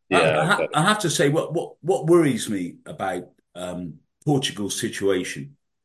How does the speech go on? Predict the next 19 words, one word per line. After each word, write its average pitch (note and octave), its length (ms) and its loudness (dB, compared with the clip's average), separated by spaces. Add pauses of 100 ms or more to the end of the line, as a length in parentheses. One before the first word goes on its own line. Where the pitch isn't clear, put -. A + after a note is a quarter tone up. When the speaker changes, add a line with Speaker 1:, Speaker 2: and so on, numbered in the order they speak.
Speaker 2:
uh, G#2 340 2
and, A2+ 180 0
and A2+ 200 -2
you're C3 100 2
not G#2 140 2
alone G#2 300 2
in E2+ 120 -4
this, F2+ 200 -4
you D2+ 80 -12
can E2+ 120 -8
make F2 160 -4
the - 60 -16
same E2+ 260 -8
argument E2+ 340 -8
maybe D#2+ 260 -8
for E2 120 -14
Uruguay, D#2 540 -6 (280)
let's - 280 -8
say. C#2+ 280 -10